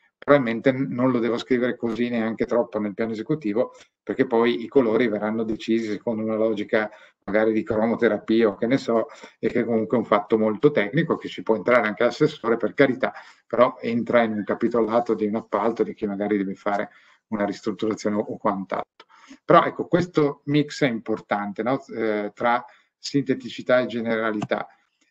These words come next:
E vi ho portato, un, come al solito, degli esempi. Questi sono esempi veri, quindi alcuni magari sono convincenti, altri sono meno convincenti. Ci sta. Proviamo a vedere. Allora,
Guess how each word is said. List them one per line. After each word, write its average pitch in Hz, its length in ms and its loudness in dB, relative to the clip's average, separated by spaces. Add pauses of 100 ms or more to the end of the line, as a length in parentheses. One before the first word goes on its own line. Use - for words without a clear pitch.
E 175 60 0
vi 180 80 4
ho 175 100 8
portato, 165 520 2
un, 143 200 -2 (120)
come 151 240 -2
al 147 80 0
solito, 139 420 0
degli 127 240 0
esempi. 113 640 -4 (100)
Questi 170 300 -2
sono 131 160 -2
esempi 127 380 0
veri, 120 440 0 (280)
quindi 151 260 2
alcuni 131 400 2
magari 120 300 0
sono 117 220 -6
convincenti, 127 800 -4
altri 110 300 -4
sono 113 220 -6
meno 127 280 0
convincenti. 104 720 -10
Ci - 140 -20
sta. - 240 -6 (1300)
Proviamo 165 300 4
a 175 40 6
vedere. 131 540 2 (1120)
Allora, 123 520 2